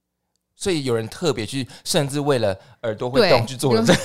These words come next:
Speaker 1: <laughs> 这么无聊的研究吗？
Speaker 2: 你看他的研究更 useless。
Speaker 1: <laughs> 没有，但他可能在学术上面可以获得一些成就的帮助。
Speaker 2: 哦，对啊，所以，所以你要先眉毛会动，你耳朵才有可能会动。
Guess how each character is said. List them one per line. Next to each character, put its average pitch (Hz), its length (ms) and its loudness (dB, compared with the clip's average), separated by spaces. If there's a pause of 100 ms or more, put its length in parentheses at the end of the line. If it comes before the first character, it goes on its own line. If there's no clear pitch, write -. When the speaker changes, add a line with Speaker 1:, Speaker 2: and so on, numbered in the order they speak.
Speaker 1:
<laughs> 285 140 -6
这 202 60 -2
么 170 200 8
无 156 160 4
聊 139 160 10
的 135 80 4
研 123 220 2
究 135 260 6
吗？ 120 180 6
Speaker 2:
你 233 60 8
看 285 180 6
他 285 60 8
的 254 60 6
研 196 200 2
究 214 160 2
更 220 140 2
useless。 214 520 4
Speaker 1:
<laughs> 571 1200 6
没 262 220 4
有， 285 140 8 (160)
但 285 100 8
他 277 140 8
可 226 140 6
能 190 120 6 (180)
在 339 140 0
学 190 240 6
术 233 200 0
上 233 120 4
面 214 160 0
可 214 80 4
以 165 40 6
获 214 180 4
得 143 120 4
一 165 100 0
些 156 280 2 (380)
成 180 300 6
就 202 160 8
的 170 80 10
帮 - 180 8
助。 - 60 2
Speaker 2:
哦， - 20 2
对 170 220 2
啊， - 20 0
所 277 140 4
以， 240 220 2 (140)
所 277 160 2
以 269 80 4
你 190 200 -4
要 214 200 2
先 202 320 -2
眉 185 220 -2
毛 180 160 0
会 196 160 -2
动， - 320 -4 (300)
你 196 140 -6
耳 180 160 -4
朵 185 140 0
才 180 140 -2
有 160 80 -2
可 165 120 -10
能 - 100 -12
会 175 120 -6 (120)
动。 - 120 -8